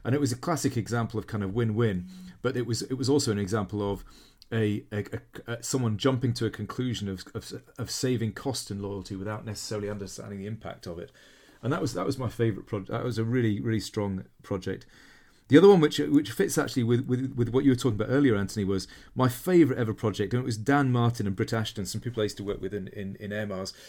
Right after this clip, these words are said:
It was their idea, and it was beautiful, is that we created this segmentation. It was an a-, attitudinal segmentation, and in order to bring it to life for the business, we act-, they actually employed five actors to play the role of those segment people,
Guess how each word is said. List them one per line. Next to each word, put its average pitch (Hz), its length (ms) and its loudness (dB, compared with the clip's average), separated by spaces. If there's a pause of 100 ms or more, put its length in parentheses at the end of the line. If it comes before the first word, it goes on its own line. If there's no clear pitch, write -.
(220)
It - 40 -2
was 127 140 2
their 147 160 6
idea, 123 400 6
and 101 140 -2
it - 80 -4
was 120 140 -6
beautiful, 139 600 2
is 101 220 -4
that 110 160 -4 (240)
we 127 100 2
created 180 340 -2
this 123 160 4
segmentation. 107 920 -4
It 95 40 -4
was 101 120 -6
an 113 120 -4
a-, 120 240 -4
attitudinal 127 520 2
segmentation, 104 760 -4 (320)
and 117 120 0
in 135 80 6
order 165 160 4
to - 100 -4
bring 127 240 2
it - 120 -6
to 117 100 -4
life 135 340 -2
for - 160 -4
the 104 80 -2
business, 101 540 -4
we 123 120 -4
act-, - 220 -12
they 135 100 -2
actually 143 360 -4 (260)
employed 127 640 -2 (100)
five 139 400 -2
actors 104 560 -8 (120)
to 110 60 -10
play 131 280 -4
the 117 100 -2
role 127 260 -4
of 92 100 -8
those 113 200 -6
segment 117 440 -6 (120)
people, 95 400 -10